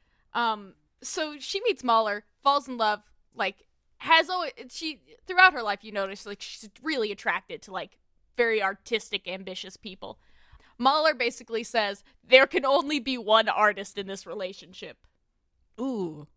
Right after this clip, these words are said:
Speaker 1: Oh, yeah. Like, immediately. Which is so
Speaker 2: Not the
Speaker 1: funny to me
Speaker 2: toxic
Speaker 1: because,
Speaker 2: marriage.
Speaker 1: like, isn't,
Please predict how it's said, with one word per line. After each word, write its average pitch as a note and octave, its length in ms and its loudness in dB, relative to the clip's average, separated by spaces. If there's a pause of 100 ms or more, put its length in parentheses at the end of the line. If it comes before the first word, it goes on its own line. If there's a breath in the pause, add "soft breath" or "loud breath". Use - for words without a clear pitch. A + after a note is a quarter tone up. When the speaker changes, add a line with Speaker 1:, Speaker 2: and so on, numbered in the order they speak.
(420)
Speaker 1:
Oh, F#4+ 120 12
yeah. B3 240 6 (380)
Like, A#4+ 160 8
immediately. A#4+ 1080 -2 (200 loud breath)
Which G#4 160 6
is A#4+ 120 2
so - 180 -2
Speaker 2:
Not D#4+ 160 6
the D#4 60 4
Speaker 1:
funny C4+ 40 2
to C4 60 -10
me B3+ 80 12
Speaker 2:
toxic C4+ 300 6
Speaker 1:
because, G3+ 240 4
Speaker 2:
marriage. A#3 420 6 (220)
Speaker 1:
like, D4 120 0
isn't, G4 300 2